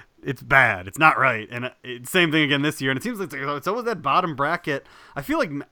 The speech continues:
I don't know this, but I feel like maybe they just see it on Raw Record and stuff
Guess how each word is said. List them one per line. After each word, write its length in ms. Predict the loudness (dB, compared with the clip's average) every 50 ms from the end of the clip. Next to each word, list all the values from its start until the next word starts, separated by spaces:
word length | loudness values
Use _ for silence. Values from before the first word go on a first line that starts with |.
| _ -2
I 60 | 2
don't 220 | 2 2 2 2
know 240 | 0 0 2 2 2
this, 200 | 2 2 0 0
but 120 | -2 -8 -12
I 20 |
feel 200 | -10 -8 -8 -6
like 100 | -6 -4
maybe 260 | -2 -2 0 0 0
they 80 | 0 -2
just 220 | -4 -6 -8 -8
see 120 | -6 -4 -4
it 60 | -4
on 120 | -4 -4
Raw 180 | -4 -4 -4 -4
Record 500 | -4 -4 -6 -6 -4 -2 -2 -2 -2 -2
and 120 | -4 -6
stuff 520 | -6 -4 0 0 0 0 0 -4 -12 -20